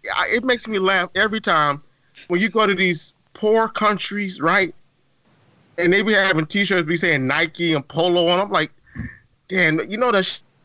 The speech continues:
over on some cargo boat," <laughs> and they threw that shit out, and people just grabbing at it.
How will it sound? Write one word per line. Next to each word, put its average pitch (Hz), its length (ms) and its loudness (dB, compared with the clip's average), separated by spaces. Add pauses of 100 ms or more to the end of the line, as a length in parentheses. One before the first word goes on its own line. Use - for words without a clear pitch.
(100)
over 160 200 0
on 135 100 2
some 180 460 0 (580)
cargo 170 560 2
boat," 147 500 0 (600)
<laughs> - 720 -8
and 156 100 2
they 156 120 2
threw 220 260 -2
that 196 180 4
shit 185 300 0
out, 170 180 2
and 127 160 -12
people 156 240 -2
just 117 220 -6
grabbing 143 440 0
at 101 200 -4
it. 95 100 -14